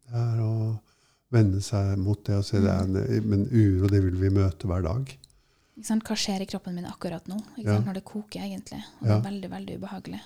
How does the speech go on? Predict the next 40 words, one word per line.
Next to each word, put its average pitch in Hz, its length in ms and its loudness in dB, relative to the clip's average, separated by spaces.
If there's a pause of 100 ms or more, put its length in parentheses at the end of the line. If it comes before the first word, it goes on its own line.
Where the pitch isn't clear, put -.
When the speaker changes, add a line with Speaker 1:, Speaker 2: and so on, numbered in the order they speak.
(140)
Speaker 2:
for - 40 -20
at 113 60 -8
Speaker 1:
Ja. 101 60 0
Speaker 2:
jeg 110 80 0
blir 185 180 -6
kjempe, - 720 -10
kjempestresset. - 640 -14
Og 226 80 -8
så 208 80 -10
klarer 196 220 -6
å - 60 -6
stoppe 185 180 -4
opp 214 200 -2
da, 233 100 6
og - 320 -2
Speaker 1:
Ja. 104 60 6
Speaker 2:
kjenne 151 200 0
etter. - 260 -8 (960)
Speaker 1:
Jeg 107 80 6
vet 107 160 6
ikke - 80 -2
om 104 80 6
du, 120 140 8 (240)
har 113 140 8
du 120 80 12
hørt 131 280 8
en 127 140 6
podcast - 420 0
som 113 320 4
heter 110 200 4
Far 95 220 4
og 98 60 6
Sønn, 143 300 4
som 135 120 2
vi 110 100 6
har 92 120 4
på 98 160 0
Speaker 2:
Ja. 104 160 2
Speaker 1:
Uroskolen? 139 240 2 (180)
Speaker 2:
Mm. 208 260 -2